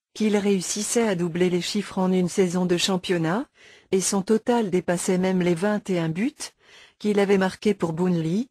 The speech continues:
dans le championnat en deux mille treize deux mille quatorze. Pope est revenu à sa meilleure forme, dans le but de Burnley, après avoir raté toute la saison deux mille dix-huit deux mille dix-neuf, en raison d'une blessure,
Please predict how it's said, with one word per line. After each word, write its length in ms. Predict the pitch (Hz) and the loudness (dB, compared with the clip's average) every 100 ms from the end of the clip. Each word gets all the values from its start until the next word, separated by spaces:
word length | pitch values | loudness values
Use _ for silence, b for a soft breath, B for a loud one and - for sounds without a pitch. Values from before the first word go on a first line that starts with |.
| _ - | _ -4
dans 200 | 185 190 | 0 2
le 80 | |
championnat 680 | 185 220 202 - 196 190 180 | 0 0 -2 -2 0 2 2
en 100 | 170 | 0
deux 120 | 175 | 2
mille 300 | 185 202 202 | 4 4 2
treize 340 | - - 254 202 | -2 -2 0 2
deux 140 | 226 | 2
mille 200 | 247 233 | 4 2
quatorze. 600 | 220 202 160 143 139 131 - _ _ _ _ _ - | -2 -4 -2 -4 -6 -12 -18 _ _ _ _ _ -4
Pope 200 | 262 233 | -2 0
est 80 | 214 | 2
revenu 400 | 196 190 208 196 | 2 2 2 2
à 60 | |
sa 180 | 180 185 | 0 0
meilleure 340 | 185 180 175 | 0 0 -2
forme, 460 | - - 185 254 302 _ - | -2 -2 2 2 0 _ -6
dans 200 | 185 202 | 0 2
le 120 | 185 | 2
but 360 | 165 190 - 160 | 2 -2 -4 -4
de 100 | 175 | -2
Burnley, 560 | 170 180 165 160 214 - B B B B B | 0 0 0 0 -2 -4 B B B B B
après 380 | 190 - 220 208 | -2 0 0 0
avoir 240 | 190 185 | 0 0
raté 420 | 165 175 180 202 | 0 -4 0 -2
toute 240 | 190 254 247 | -2 -6 -4
la 120 | 214 | -2
saison 400 | - 202 180 202 | 0 0 2 0
deux 160 | 190 202 | 2 2
mille 280 | 202 196 | 2 0
dix-huit 480 | 165 165 165 196 - | -2 -4 -4 -4 -4
deux 120 | 170 | 0
mille 240 | 180 196 175 | 2 2 0
dix-neuf, 680 | 156 151 165 247 - - _ b b b b | -4 -2 0 0 -4 -18 _ b b b b
en 140 | 208 | 0
raison 340 | 208 220 208 | 2 2 2
d'une 240 | 202 185 175 | 0 0 0
blessure, 640 | 175 180 - 180 240 - | 0 0 0 0 0 -4